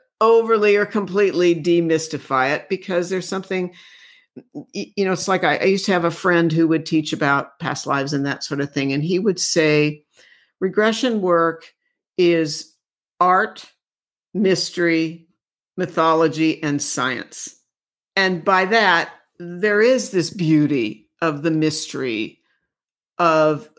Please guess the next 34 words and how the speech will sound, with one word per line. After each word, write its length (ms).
who 540
are 240
we 760
at 160
the 80
deepest 420
level 300
and 100
the 60
highest 400
level. 320
But 200
there 220
is 420
science 800
to 120
this, 560
in 140
my 160
opinion, 640
or 420
again, 460
using 260
a 40
different 280
word, 220
there 180
is 200
left-brained 600
explanation. 760
Let 120
me 220
remind 360
listeners, 480